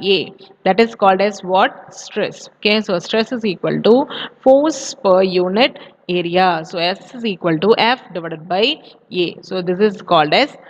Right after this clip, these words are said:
stress. Okay, and so it is denoted by the letter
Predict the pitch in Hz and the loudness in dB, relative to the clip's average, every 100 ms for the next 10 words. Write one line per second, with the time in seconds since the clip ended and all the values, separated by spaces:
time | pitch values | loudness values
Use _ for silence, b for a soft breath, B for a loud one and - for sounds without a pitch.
0 | B B - 170 - - - - _ 254 | B B -4 -2 -2 -6 -20 -20 _ -2
1 | 214 160 _ - - 196 202 202 202 - | -2 -4 _ -8 -2 0 0 -2 -4 -6
2 | B B _ 220 208 196 180 196 208 220 | B B _ -2 0 0 0 0 2 2
3 | 247 226 196 170 175 175 226 269 302 | 2 2 0 2 2 2 2 2 0